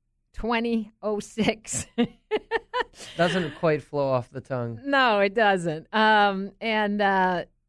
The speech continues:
Speaker 1: a big, big win for him, an Aussie who, uh, has been out on tour, uh, for a long time, forty-seven years old.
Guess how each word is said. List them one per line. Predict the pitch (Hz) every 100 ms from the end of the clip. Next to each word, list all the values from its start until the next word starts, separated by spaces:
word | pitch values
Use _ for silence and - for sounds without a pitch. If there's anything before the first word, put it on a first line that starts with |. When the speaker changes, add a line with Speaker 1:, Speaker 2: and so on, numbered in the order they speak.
| _ 208
Speaker 1:
a |
big, | 185 - 277 294 277 220
big | 247 262 220
win | 226 233 247
for | - 180
him, | 175 208 240 269 -
an | 190 -
Aussie | 214 220 233 - 269 349 403 _ _ _ _
who, | 226 220
uh, | 202 196 185
has | 202 190
been | 170 190 -
out | 208 220
on | 190 185 175
tour, | - 220 214 214 214 214 _ _ _ -
uh, | 175 180 175 175 160
for | - 190 175 170 165 -
a | 170
long | 185 240 330
time, | - 233 254 320 -
forty-seven | 294 359 359 311 320 311 320 302
years | 302 294 240
old. | 285 311 311 381